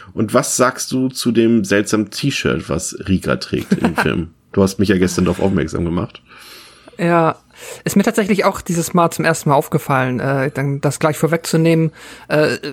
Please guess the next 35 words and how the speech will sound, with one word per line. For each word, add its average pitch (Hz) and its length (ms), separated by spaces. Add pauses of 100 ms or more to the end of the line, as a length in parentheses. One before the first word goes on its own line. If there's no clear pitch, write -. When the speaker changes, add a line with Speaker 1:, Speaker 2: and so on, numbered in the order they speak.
(300)
Speaker 2:
Rika 165 300
trägt - 280
halt 170 120
tatsächlich 160 500
ein 147 260
T-Shirt, 202 440
auf 165 100
dem 160 160
steht 156 380 (240)
Rawe, 156 640 (240)
also 147 200
so 151 120
ein 147 60
bisschen 170 340
wie, 156 260
äh, 147 240
das, 147 220
was 156 120
man 147 140
hier 147 260
in 143 60
Deutschland, 147 400
also 135 220
die, 131 260
äh, 127 240 (640)
Supermarktkette 151 640
Rewe, 165 360
wie 175 40
man 165 120
sie 160 100
hier 165 120
kennt, 180 200
nur 160 100
mit 147 200
A. 147 280